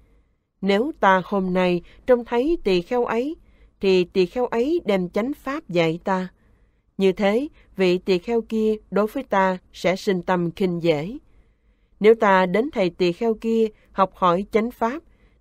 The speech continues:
thì những người đàn việc cúng dường cho ta sẽ không cúng dường cho ta nữa. Đối với ta,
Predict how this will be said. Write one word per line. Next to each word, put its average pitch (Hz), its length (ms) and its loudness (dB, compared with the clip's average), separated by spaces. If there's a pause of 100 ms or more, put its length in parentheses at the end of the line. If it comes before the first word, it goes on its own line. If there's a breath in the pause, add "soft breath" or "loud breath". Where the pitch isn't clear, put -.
thì 214 120 0
những 226 220 -2
người 196 180 4
đàn 175 260 2
việc 175 320 -4
cúng 254 260 0
dường 180 240 2
cho 208 160 -4
ta 196 340 -2 (300 soft breath)
sẽ 196 220 0
không 196 360 -2 (100)
cúng 254 280 -2
dường 170 260 2
cho 190 160 -2
ta 180 200 -2
nữa. 170 380 0 (760)
Đối 202 180 2
với 285 180 -4
ta, 190 320 0